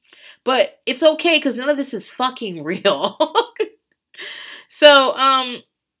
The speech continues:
on the other side of town, John is trying to figure out where he's getting his tattoo. He and a gang of early two thousands jail children are standing outside of some place. I don't know.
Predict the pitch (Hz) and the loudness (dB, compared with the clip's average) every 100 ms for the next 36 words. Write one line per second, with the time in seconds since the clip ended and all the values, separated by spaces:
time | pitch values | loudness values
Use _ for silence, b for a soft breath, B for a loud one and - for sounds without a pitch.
0 | - 285 330 415 370 330 302 285 190 185 | 2 6 6 4 2 2 2 2 2 2
1 | 185 180 160 147 208 247 262 233 202 - | -2 -6 -10 0 0 2 2 0 -2 -2
2 | 185 180 185 165 165 147 151 156 160 151 | -2 -2 -6 -2 -2 0 0 -2 -4 -8
3 | 147 143 - 143 143 - 165 156 B B | -10 -10 -8 -8 -6 -4 -4 -4 B B
4 | B - 370 427 311 311 208 208 220 220 | B -8 -4 -2 2 2 4 4 4 4
5 | 190 - 202 254 277 269 - 269 233 196 | 0 -2 -2 0 0 -4 -8 -4 0 0
6 | 196 190 196 190 170 156 - 190 208 233 | -2 -4 -6 -8 -12 -10 -2 0 0 -4
7 | - 220 190 180 165 160 - 175 175 165 | -6 -4 -4 -4 -8 -10 -6 -4 -4 -6
8 | 165 - 147 139 156 147 151 151 269 311 | -6 -4 -4 -4 -12 -10 -10 -4 -2 -2
9 | 285 269 247 233 | -4 -6 -8 -12